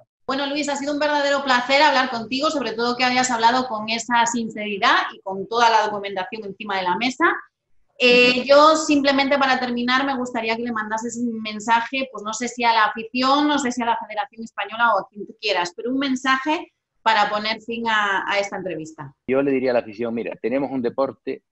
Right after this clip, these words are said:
Speaker 2: que es un deporte muy fuerte y lleva muchos años y ni el señor Aviñó, ni su equipo, ni yo, ni nadie vamos a, a,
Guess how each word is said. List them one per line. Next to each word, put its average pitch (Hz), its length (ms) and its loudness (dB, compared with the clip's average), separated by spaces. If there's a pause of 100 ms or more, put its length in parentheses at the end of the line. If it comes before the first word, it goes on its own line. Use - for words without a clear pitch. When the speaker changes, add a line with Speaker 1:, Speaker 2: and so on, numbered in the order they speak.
(340)
Speaker 2:
que 113 100 -6
es 107 60 -6
un 120 80 -8
deporte 104 400 -4
muy 110 300 -2
fuerte 113 460 -2
y 104 100 -6
lleva 110 180 0
muchos 113 340 -2
años 117 340 -2 (260)
y 104 200 -4
ni 98 560 -2
el 95 680 -4
señor 113 300 -2
Aviñó, 117 600 0
ni 101 140 -4
su - 160 -6
equipo, 95 440 -6 (360)
ni 98 240 -6
yo, 113 220 4
ni 101 120 -4
nadie 127 300 2
vamos 120 240 0
a, 104 80 2 (220)
a, 95 80 -2